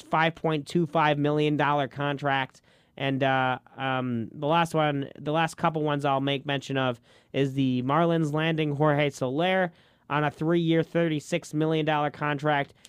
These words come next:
and the Phillies landing Nick Castellanos and also Kyle Schwarber. Um, Castellanos going in at a five-year, one hundred million dollar contract. Uh,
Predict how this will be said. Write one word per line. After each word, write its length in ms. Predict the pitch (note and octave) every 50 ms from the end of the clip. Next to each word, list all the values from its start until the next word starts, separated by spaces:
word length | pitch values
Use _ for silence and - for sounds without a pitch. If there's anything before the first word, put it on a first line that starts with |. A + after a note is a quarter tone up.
| _ _
and 220 | D3+ C#3+ D3 C#3+ C#3
the 80 | C#3
Phillies 420 | - - F3 E3+ E3+ E3+ D#3+ C#3+ D3
landing 540 | D3+ D#3 D#3 D3+ D3+ D3 D3 C#3+ C#3 C#3 -
Nick 240 | C#3+ D3 D#3 D#3 -
Castellanos 760 | - - D#3 D3+ - - - D3+ D3 D3 D3 D3 C#3+ - - _ _ _ _
and 200 | D#3+ E3+ G3+ A3
also 220 | A3 G#3 - - F3
Kyle 300 | - F#3 F#3+ F#3+ G3 F#3+
Schwarber. 520 | - - F#3 G3+ A3 G3 F3 D#3+ C#3 A#2+ - _ _ _ _ _ -
Um, 640 | C#3+ C#3+ C#3 C#3 C#3 C3+ C3+ C3+ C3 B2+ B2 A#2 - _ _ _ _ _ _ _ _ _ _ _ _ _ - -
Castellanos 540 | - F3 F#3 E3+ - F3+ F3 E3+ E3+ E3 -
going 240 | E3+ E3 D#3 D3+
in 100 | D3+ D3
at 80 | C#3+ C3+
a 60 | C3
five-year, 380 | - - C#3 C#3 C#3 C3+ C#3 C3+
one 140 | C3 C3 B2+
hundred 180 | B2+ B2+ B2+
million 260 | B2+ B2 B2 B2 B2+
dollar 200 | B2 B2 A#2 A2+
contract. 640 | A2+ - B2 A#2+ A#2+ A#2 - A#2 A2+ A2+ A#2 - - _ - - - _ _ -
Uh, 400 | A#2 A2+ A2+ A2+ A2 A2 A2 A2+